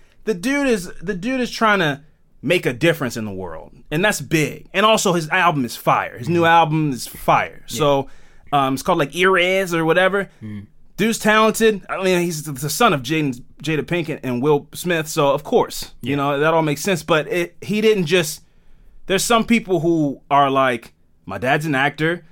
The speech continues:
Speaker 1: my life's great, so I'll just become, like, an actor and do teen movies or something like that." He's went beyond that. He's not
Speaker 2: Mm.
Speaker 1: just settling in being Will Smith and Jada Pinkett Smith's son. He's doing his own path, making his own legacy, and he's a smart kid.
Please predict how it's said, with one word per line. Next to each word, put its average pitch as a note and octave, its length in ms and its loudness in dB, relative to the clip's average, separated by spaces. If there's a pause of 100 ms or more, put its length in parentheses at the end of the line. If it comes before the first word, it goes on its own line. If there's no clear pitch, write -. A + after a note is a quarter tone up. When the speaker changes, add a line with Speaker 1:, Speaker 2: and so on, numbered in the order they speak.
(260)
Speaker 1:
my A2+ 140 -2
life's C#3+ 280 0
great, B2+ 360 -4
so A#3 100 -6
I'll B3+ 100 0
just A#3+ 160 -6
become, A3 240 2
like, G#3+ 140 2
an F#3+ 100 2
actor F#3 300 2
and D#3+ 140 0
do D#3+ 200 -2
teen E3 360 0
movies A2 300 -2
or G2+ 60 -10
something G#2 260 -8
like G2 160 -8
that." D#2+ 280 -10
He's G#3+ 400 0
went D#3 280 -2
beyond D3 380 2
that. G2+ 100 -4
He's E3+ 100 0
not G3+ 160 2
Speaker 2:
Mm. - 20 -6
Speaker 1:
just - 300 -2 (260)
settling D3+ 760 0
in C#3+ 220 -2
being C3+ 420 0
Will C3+ 180 2
Smith C3+ 320 -4
and A#2+ 100 -4
Jada A#2+ 180 -4
Pinkett A#2 280 -8
Smith's A2 240 -10
son. - 260 -10 (400)
He's D#3+ 240 -4
doing E3 320 2
his D3 100 2
own E3 240 4
path, A2+ 320 0
making B2+ 240 0
his C3 120 -2
own B2 180 2
legacy, A#2+ 500 -4 (440)
and C#3+ 100 -2
he's F3+ 80 0
a F#3 40 -2
smart A3 280 2
kid. C4+ 280 -8